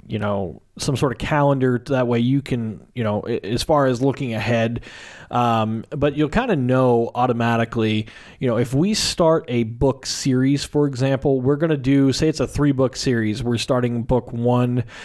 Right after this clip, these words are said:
you know, this month, next month, you know, you're gonna know book two, and then the month after is gonna be book three. Uh, so you'll already have an idea of, okay, if I go out and get this, this series,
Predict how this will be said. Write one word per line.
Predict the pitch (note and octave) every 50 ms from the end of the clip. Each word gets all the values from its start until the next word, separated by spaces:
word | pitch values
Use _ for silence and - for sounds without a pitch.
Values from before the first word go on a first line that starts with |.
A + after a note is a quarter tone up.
| - - -
you | C3+ A#2
know, | A2 A2
this | G#2+ C3+ C#3 C3 -
month, | D3 C#3 C3 B2+ B2 - - -
next | B2 B2+ B2 B2+ C3 D3 C#3+ - -
month, | C#3+ C#3 C3+ C3 C3 B2+ C3 - - - - - - - - _ _ _ -
you | D#3+ B2+
know, | A#2+ A2+ A2
you're | A2+ A#2 B2 C3
gonna | C3+ C3+ B2+
know | B2 B2+ B2+ B2 A#2+
book | A#2+ A#2 B2 A2+ - -
two, | - - F3 E3 D#3 D3+ D3 -
and | B2 B2 B2
then | A#2+
the | B2 A#2+
month | B2 B2+ B2 A#2 - -
after | A#2+ B2 A#2+ - - A#2+ A2+
is | G2+ A2+ A2+
gonna | B2 B2 A2+ A2
be | A2+ A2+
book | G#2+ A2+ A#2+ A2+ - -
three. | - - - D3 A#2 G#2+ F2+ - - - - - - - - - -
Uh, | - A#2 A2+ A2 A2
so | - - D3+
you'll | C#3 C#3 B2
already | D3+ F3 F#3 F3+ F3 D#3+
have | B2+ D3 D3 C#3
an | C3 B2+
idea | B2 B2 A#2+ A2+ B2+ B2+ B2+ B2 A#2+
of, | - F#2+ A#2 A2 - -
okay, | D#3 D3 D3 - D3 G#2 G2+ G2+ - - - - - - -
if | C3+ A#2+ B2+
I | C3+ D3
go | D3+ D#3 D3+
out | D3+ D3 D3 - -
and | C#3+ B2+ B2 A#2
get | A2+ B2 B2 - - -
this, | C3 B2 A#2 - - - - - _ _ -
this | - A#2+ A#2+ A2
series, | - - - F3+ F3 D3+ C3 B2 A#2+ A#2 A2 - - -